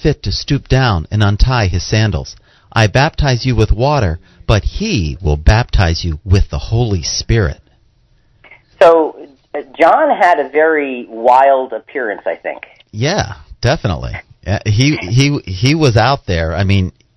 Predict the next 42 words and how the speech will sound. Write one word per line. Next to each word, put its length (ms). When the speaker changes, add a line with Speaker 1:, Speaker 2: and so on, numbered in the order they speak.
Speaker 1:
he 240
wasn't 320
afraid 520
to 80
let 240
people 280
know 220
what, 200
what 260
was 140
happening 480
and 80
what 160
was 120
going 280
on. 260
Speaker 2:
Yeah, 200
yeah, 220
that's 160
a 40
good 180
point. 240
He, 180
he, 360
he 60
was, 340
he 160
was 200
very, 300
very 320
honest 380
and 120
forthright 500
about 300
telling 280
them 120
what 140
was 160
going 260
on, 200
and 140
his, 180